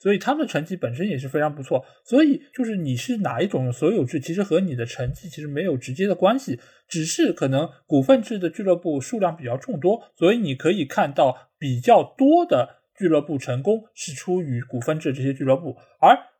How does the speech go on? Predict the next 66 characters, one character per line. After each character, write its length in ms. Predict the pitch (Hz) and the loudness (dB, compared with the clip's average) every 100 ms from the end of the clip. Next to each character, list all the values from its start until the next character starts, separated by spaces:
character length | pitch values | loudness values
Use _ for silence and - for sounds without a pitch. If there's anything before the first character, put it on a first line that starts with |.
| _ | _
大 220 | - 285 147 | 2 2 2
多 280 | 160 175 | 2 0
数 180 | 175 170 | 0 -4
的 140 | 135 123 | -2 -4
不 240 | _ 269 | _ -4
成 180 | - 120 | -4 -6
功 160 | 143 | -4
的 100 | 143 | -4
俱 120 | 127 135 | -6 -4
乐 80 | |
部 100 | 131 | -6
其 140 | 120 170 | -4 -8
实 180 | - 151 | -4 -4
也 140 | 113 | -4
是 240 | 120 247 | 0 0
股 160 | 196 131 | 0 -6
份 180 | 123 123 | -4 -6
制 160 | 117 | -6
的， 140 | 120 117 _ _ | -10 -10 _ _
所 120 | - | 2
以 180 | 254 240 _ - | 2 2 _ 0
它 160 | - | 4
是 140 | 254 208 | 4 4
哪 160 | 139 | 2
种 140 | 226 139 | 2 -2
形 180 | 131 | -6
式 180 | 143 - | -8 -6
和 240 | 139 143 151 | -6 -4 -4
成 200 | - 147 | -4 -4
绩 120 | 240 | -4
好 160 | - | -4
坏 240 | 110 214 - - _ | 2 2 2 -6 _
其 100 | 147 | -4
实 100 | 165 | -4
不 200 | 175 220 | -2 -6
成 360 | - - 127 139 | -6 -8 -8 -2
正 260 | 233 135 | -2 -2
比。 180 | 120 113 | -6 -6
而 160 | 117 175 | -2 0
且 140 | 208 | 0
另 160 | 247 285 | 0 2
外 80 | |
一 40 | 208 | 2
方 140 | 226 | 2
面 100 | 220 | -2
来 140 | 151 165 | 0 0
说， 220 | - 254 - _ | -2 -6 -10 _
你 160 | 156 139 | -6 -6
像 180 | 131 233 | 2 2
这 120 | 208 | 2
种 160 | 190 196 | -4 2
寡 260 | 160 113 | 2 2
头 160 | 143 165 | 0 0
老 180 | 143 139 | 2 2
板， 180 | 131 - _ | 0 -4 _
他 140 | - 294 | 0 0
钱 360 | 294 170 131 | 0 -6 -4
多 240 | 190 262 269 | 0 2 2
并 160 | - | -2
不 140 | 240 220 | -8 -4
等 180 | 139 117 | -4 -6
于 60 | |
他 160 | 131 180 | 0 0
花 240 | - 226 | 4 4
钱 240 | 294 165 117 | 4 -6 -8
多， 240 | 120 120 | -8 -10